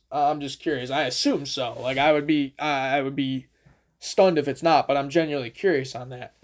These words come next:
Um, I don't know if that's a dumb question or not, but honestly, I've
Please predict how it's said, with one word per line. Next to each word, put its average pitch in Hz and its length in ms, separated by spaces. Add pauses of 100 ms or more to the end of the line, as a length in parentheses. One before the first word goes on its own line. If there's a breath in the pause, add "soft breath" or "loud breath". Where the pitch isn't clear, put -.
(240)
Um, 123 520 (440)
I 127 220
don't 127 80
know 127 100
if 120 60
that's 120 160
a 117 60
dumb 131 220
question - 380
or - 60
not, 143 240
but 117 120
honestly, 127 480
I've 120 160